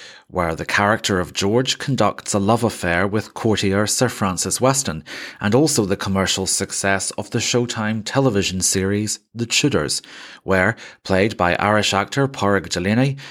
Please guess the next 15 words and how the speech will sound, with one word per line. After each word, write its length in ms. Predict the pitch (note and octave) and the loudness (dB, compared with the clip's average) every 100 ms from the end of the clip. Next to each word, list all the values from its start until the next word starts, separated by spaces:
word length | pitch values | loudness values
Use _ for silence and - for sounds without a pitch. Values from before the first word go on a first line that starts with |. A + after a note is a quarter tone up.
| - - | -20 -16
George 400 | - G2 G2+ A#2 | -2 0 2 0
has 340 | - F2+ G2 G2+ | 0 0 0 0
a 60 | |
ménage 420 | F#2 G2+ G2+ G#2 G2 | 0 2 2 2 2
à 160 | F2 | -2
trois 300 | - G2+ A#2+ | 0 2 2
with 240 | A2+ E2+ - | 0 -8 -6
two 200 | - D#2+ | -6 -2
women, 360 | G#2+ C#3 C#3 - - - - | 0 0 -2 -12 -20 -20 -18
but 160 | - - | -8 0
then 160 | B2+ C3 | 2 4
a 80 | |
long-standing 920 | C3+ A#2 A2+ B2+ - G#2 F#2+ G2 G2 G2+ | 4 6 4 2 2 2 2 2 0 -2
romantic 560 | G#2 G#2+ B2 C3 F#2+ F#2+ | -2 2 2 2 0 0
relationship 720 | F2 E2+ - E2 - - | 0 0 -2 -2 -2 -4